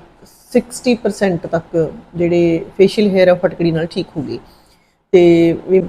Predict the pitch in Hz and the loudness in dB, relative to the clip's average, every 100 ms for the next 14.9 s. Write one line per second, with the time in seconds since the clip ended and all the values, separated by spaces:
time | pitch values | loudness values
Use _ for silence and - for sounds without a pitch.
0 | - 170 190 196 208 175 180 208 226 233 | -4 0 2 2 2 2 2 0 0 0
1 | 220 214 202 185 170 170 170 185 180 185 | 2 2 0 2 2 2 2 0 0 -2
2 | 175 170 180 165 170 208 - 190 196 208 | -2 -4 -2 -2 -2 -6 -2 2 2 2
3 | 190 190 185 208 202 175 196 196 175 175 | -2 -2 -4 -2 0 0 0 2 0 0
4 | 170 196 214 160 165 262 - - _ _ | -2 2 2 0 -2 -4 -4 -12 _ _
5 | _ 202 - 190 214 185 175 175 185 - | _ 2 6 6 6 2 0 -2 -2 -4
6 | - - 208 190 185 165 165 165 185 156 | -6 -4 -2 -2 -4 -6 -6 -4 -4 -4
7 | 165 160 165 160 160 170 170 185 185 160 | -4 -2 -2 -2 -2 -2 -2 -2 -2 -4
8 | 160 165 - 156 - 160 175 180 170 170 | -8 -10 -8 -8 -6 -6 -2 0 2 4
9 | 185 185 202 - _ _ 196 196 175 175 | 2 2 -6 -10 _ _ 4 4 4 0
10 | 180 196 175 190 180 160 185 214 185 - | 0 4 4 6 4 4 2 0 0 -2
11 | 156 151 139 - - _ _ _ 202 180 | -4 -6 -8 -10 -16 _ _ _ 0 2
12 | 180 - 185 190 196 185 185 208 202 220 | 0 -2 -2 2 2 2 0 -2 0 4
13 | 208 185 190 208 226 196 202 196 196 196 | 4 6 6 6 4 4 2 2 0 0
14 | 180 165 165 160 170 170 156 175 | 2 2 2 -2 -4 -10 -10 -10